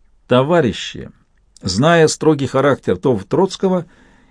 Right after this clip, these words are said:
я настолько убежден, в абсолютной степени убежден в правильности, целесообразности и необходимости для пользы дела, даваемого тов Троцким распоряжения, что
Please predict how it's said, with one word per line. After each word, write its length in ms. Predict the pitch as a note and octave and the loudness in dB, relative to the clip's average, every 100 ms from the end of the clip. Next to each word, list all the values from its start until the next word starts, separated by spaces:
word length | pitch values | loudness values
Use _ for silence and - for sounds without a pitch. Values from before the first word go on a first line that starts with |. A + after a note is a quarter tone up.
| _ _ _ | _ _ _
я 300 | F#2 D3+ F#3 | 0 2 2
настолько 720 | D3 D#3+ - - A3+ G#3 F3+ | 2 0 0 2 2 4 -2
убежден, 880 | - E3+ E3 F3+ D#3+ D#3+ D3+ F#2 F#2 _ _ _ _ _ | 0 0 2 0 0 0 0 0 -4 _ _ _ _ _
в 100 | G2+ | -4
абсолютной 480 | A#2 - E3+ F3 E3+ | 0 4 4 4 2
степени 580 | - - G3+ G#3+ G3 F3+ | -2 2 4 4 4 2
убежден 560 | D#3+ D#3+ D#3 C#3+ D#3+ | 2 2 2 4 4
в 100 | A2+ - | 2 -2
правильности, 920 | C#3+ F#3 G#3 E3 A2 G2 - - - | 0 4 4 2 2 0 -4 -12 -12
целесообразности 1120 | - D#3 D#3 D#3+ D#3 E3+ F#3 C#3+ B2+ A#2+ B2+ | 0 2 4 4 4 4 4 2 0 -2 -4
и 140 | A#2+ | -2
необходимости 800 | C#3+ C#3+ - D3 E3 D#3+ - C3 | 0 0 -2 0 0 0 -2 -2
для 180 | G#2+ B2+ | 0 0
пользы 360 | D#3+ C#3+ G#2+ | 2 2 2
дела, 400 | A#2 D#3+ F#3+ F3 - - - _ _ | 2 2 4 2 -2 -18 -20 _ _
даваемого 840 | - C3 C#3+ E3 E3+ D#3+ D3+ C#3 - _ _ - | 0 2 4 4 4 4 4 4 0 _ _ -2
тов 240 | D#3 D#3 G#2 | 4 4 4
Троцким 460 | C#3+ D#3+ - C3 | 4 4 4 0
распоряжения, 760 | B2+ - C3 C3 E3 F#3 G2 - _ _ _ _ - | 0 0 0 2 2 0 -2 -6 _ _ _ _ -18
что 340 | - D#3 D#3 | 0 2 2